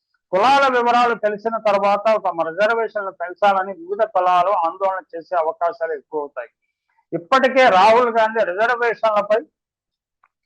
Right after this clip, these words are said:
యాభై శాతం పరి-, పరిమితులను ఎత్తివేయాలని కూడా డిమాండ్ చేస్తున్నారు. భాషా ప్రయుక్త రాష్ట్రాల ఏర్పాటు తర్వాత ఆయా రాష్ట్రాలు ఆర్థికంగా నిలదొక్కుని సొంత గొంతు వినిపించగలుగుతున్నాయి.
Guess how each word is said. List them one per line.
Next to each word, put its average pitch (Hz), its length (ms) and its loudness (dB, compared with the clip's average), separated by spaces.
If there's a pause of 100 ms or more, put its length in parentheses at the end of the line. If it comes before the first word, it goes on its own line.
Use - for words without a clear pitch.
యాభై 185 340 2
శాతం 208 340 0
పరి-, 190 440 -2
పరిమితులను 208 480 -4
ఎత్తివేయాలని 185 680 -2
కూడా 170 240 -6
డిమాండ్ 165 400 -10 (140)
చేస్తున్నారు. 135 460 -10 (680)
భాషా 220 400 8
ప్రయుక్త 269 500 4
రాష్ట్రాల 233 480 6
ఏర్పాటు 214 500 4
తర్వాత 208 400 4
ఆయా 170 240 4
రాష్ట్రాలు 208 540 2
ఆర్థికంగా 185 640 -2
నిలదొక్కుని 208 840 -6
సొంత 190 380 -4
గొంతు 214 260 -4
వినిపించగలుగుతున్నాయి. 165 1040 -6